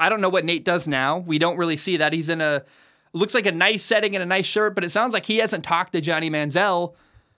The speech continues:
since Johnny went to the N F L. Like, his, Johnny's people said, "Hey, you gotta separate from Nate." And, um, he left Nate behind. And it sounds like they haven't talked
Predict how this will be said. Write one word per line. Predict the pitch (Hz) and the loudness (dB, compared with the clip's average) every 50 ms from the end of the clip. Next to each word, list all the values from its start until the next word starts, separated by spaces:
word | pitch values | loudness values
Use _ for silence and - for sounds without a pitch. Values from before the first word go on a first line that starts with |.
| _ _ | _ _
since | - - 190 165 - - | -2 0 0 0 -2 -2
Johnny | - 175 170 185 208 226 214 185 | -2 0 2 2 2 2 2 0
went | 170 180 180 165 - 156 | 0 -2 -4 -4 -8 -6
to | - - 170 151 | -2 0 0 2
the | 147 156 | 2 0
N | 165 165 | 0 0
F | 160 160 180 | 0 0 0
L. | 190 175 123 - | 0 -2 -2 -4
Like, | 120 131 131 - | -6 -8 -4 -2
his, | 156 143 139 131 - - - | -2 -2 -2 -4 -6 -10 -8
Johnny's | 156 135 156 151 170 190 180 - | -4 -2 0 0 0 -2 -4 -4
people | - - 170 165 151 175 170 170 | -4 -2 -2 -2 -2 -2 -4 -4
said, | 156 - 160 143 139 | -4 -4 -4 -2 -2
"Hey, | 143 160 | -2 -2
you | 160 156 | 0 0
gotta | 160 160 156 | 0 -2 -2
separate | - - 175 160 - 160 143 143 | -2 -2 -4 -2 -2 -4 -4 -4
from | - 147 147 | -4 -2 0
Nate." | 156 170 180 175 - - _ _ _ _ _ _ _ _ _ _ _ - | 0 0 0 -2 -4 -8 _ _ _ _ _ _ _ _ _ _ _ -2
And, | 147 143 143 139 139 139 131 | 0 0 2 2 0 0 0
um, | 139 139 139 139 135 135 135 135 127 - _ _ _ _ _ _ _ _ | 0 2 2 2 0 -2 -4 -6 -8 -10 _ _ _ _ _ _ _ _
he | - 165 160 | -2 0 2
left | 170 165 160 160 | 4 2 2 4
Nate | 165 170 170 | 2 2 2
behind. | 170 160 156 170 190 214 202 160 | 0 0 2 2 2 2 0 -2
And | 139 135 | -4 -2
it | 143 | 0
sounds | - 190 - 139 | 2 2 2 2
like | 165 - | 0 0
they | 170 156 | 2 2
haven't | 175 202 185 151 131 | 2 2 2 0 -4
talked | - - - - 143 - - - - | -6 -6 -6 -6 -6 -8 -12 -18 -20